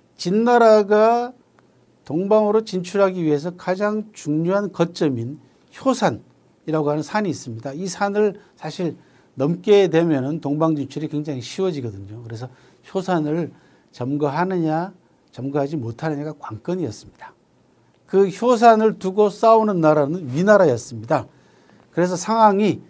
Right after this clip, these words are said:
위나라의 오성이라고 하는 효산 가까운 성을 공략을 합니다. 그랬더니 위나라에서는 공숙자라고 하는 사람을 보내가지고 상황을, 에,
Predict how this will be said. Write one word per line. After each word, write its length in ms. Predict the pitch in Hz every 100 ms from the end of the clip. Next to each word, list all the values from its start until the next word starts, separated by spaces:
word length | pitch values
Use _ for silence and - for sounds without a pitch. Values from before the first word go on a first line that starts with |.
| _ _ _ _ 123
위나라의 880 | 135 208 233 220 196 185 208 208 - _
오성이라고 680 | - 208 214 220 202 185 170
하는 220 | 160 160 151
효산 260 | 185 202
가까운 440 | 165 127 160 165 151
성을 340 | 147 160 190 _ _ -
공략을 440 | 160 175 147 120
합니다. 320 | 127 113 - _ _ _ _ _ _ _ _ _ _ -
그랬더니 480 | 160 160 151 175
위나라에서는 800 | 165 165 170 151 131 120 139 175 - _ _
공숙자라고 760 | - 143 147 175 - 170 156 143
하는 200 | 131 135
사람을 560 | 123 123 120 143 185 185
보내가지고 840 | 123 131 131 113 107 117 175 214 - _ _ _
상황을, 540 | 113 160 151 135 160 180 175 _ _
에, 300 | 123 107 107